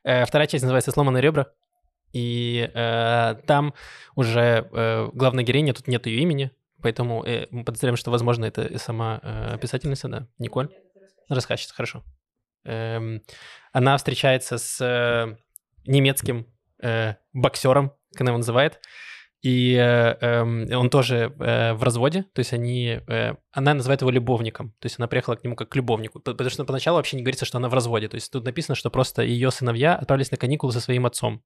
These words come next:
и она едет к своему любовнику в Берлин, и то есть непонятно, в каком, эм,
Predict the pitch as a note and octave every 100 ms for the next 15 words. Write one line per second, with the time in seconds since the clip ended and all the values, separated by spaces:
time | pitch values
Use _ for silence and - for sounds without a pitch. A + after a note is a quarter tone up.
0 | _ - - _ B2 C3 D3 B2+ - B2
1 | B2 A#2+ C#3+ C#3+ C3 A2+ B2 A#2 A2 -
2 | _ B2 C3+ - C3+ B2+ C#3 C3+ A#2 A#2
3 | C#3 B2+ A#2 A2+ A#2 A2+ A2 G#2+